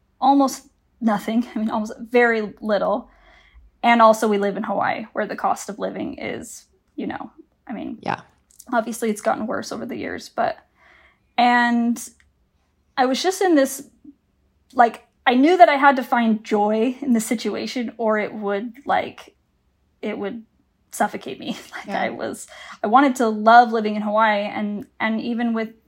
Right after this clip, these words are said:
Speaker 1: our housing that we were able to get, we more or less said, like, "We're gonna choose the more expensive housing that puts us closer to the ocean and closer to the community that we were connected with while we were students here." And,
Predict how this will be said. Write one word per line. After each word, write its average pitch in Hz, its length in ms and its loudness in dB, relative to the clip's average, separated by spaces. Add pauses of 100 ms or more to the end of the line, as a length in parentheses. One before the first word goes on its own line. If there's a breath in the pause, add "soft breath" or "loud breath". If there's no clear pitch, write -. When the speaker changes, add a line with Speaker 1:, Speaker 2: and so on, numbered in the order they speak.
(160)
Speaker 1:
our 208 100 -2
housing 220 400 0
that 214 100 -2
we 208 120 -4
were 208 100 -4
able 214 180 -6
to 214 60 -10
get, 208 280 -4
we 208 180 -8
more 208 280 -2
or 208 60 -4
less 196 240 -4
said, 214 200 -2
like, 208 260 -6 (440 soft breath)
"We're 226 120 -2
gonna 254 220 0
choose 294 320 -2
the 240 80 -4
more 226 220 0
expensive 220 600 -2
housing 220 440 -2
that - 160 -10
puts - 260 -6
us 208 360 -4 (340)
closer 214 340 -6
to 214 180 -6
the 226 140 -4
ocean 214 480 -2
and 214 260 -8
closer 220 300 -6
to 226 140 -10
the 220 120 -6
community 226 520 -2
that 208 260 -2
we 214 100 -6
were 202 120 -6
connected 233 400 -6
with 214 200 -8
while 196 140 -2
we 196 80 -6
were 196 60 -8
students 226 420 -8
here." 220 240 -6
And, 220 240 -8